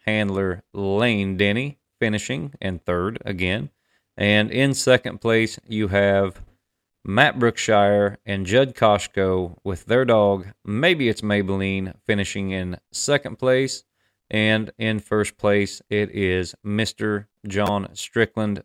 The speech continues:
Mister Randy Smith. And they did it with Lone Pine Lady. Brought home a brand new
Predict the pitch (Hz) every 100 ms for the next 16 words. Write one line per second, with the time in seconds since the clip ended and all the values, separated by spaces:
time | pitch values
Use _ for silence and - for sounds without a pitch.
0 | - 110 113 - 104 98 - 101 98 95
1 | 92 - 113 120 120 - _ _ _ _
2 | _ - 95 98 95 - - 98 110 110
3 | 107 104 - 98 98 98 - _ - 104
4 | 104 104 101 - 95 95 92 - _ 104
5 | 90 95 92 90 87 95 101 104 92 95
6 | 95 92 87 98 101 98 95 98 95